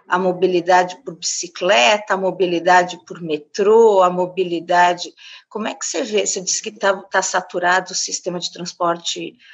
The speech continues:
urbano, eh, e eu fico imaginando que, eh, e existe uma tendência aqui nas, nos grandes centros do passageiro, né, das pessoas buscarem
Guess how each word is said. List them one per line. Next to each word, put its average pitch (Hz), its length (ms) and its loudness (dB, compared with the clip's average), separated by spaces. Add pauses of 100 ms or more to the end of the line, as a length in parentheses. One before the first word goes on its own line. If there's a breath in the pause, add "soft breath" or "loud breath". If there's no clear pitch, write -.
(200 loud breath)
urbano, 185 840 0 (380 loud breath)
eh, 196 580 8
e 196 80 0
eu 196 80 2
fico 208 300 -8
imaginando 202 720 -2
que, 220 420 -8 (320 loud breath)
eh, 202 600 2
e 190 400 -4
existe 226 500 -2
uma 202 100 -2
tendência 175 680 -6
aqui 175 160 -10
nas, 170 180 -8
nos 175 240 -10
grandes 180 380 -4
centros 220 400 -4
do 202 100 -10
passageiro, 214 880 0
né, 202 160 0
das 196 160 -2
pessoas 208 420 -6
buscarem 226 1040 -2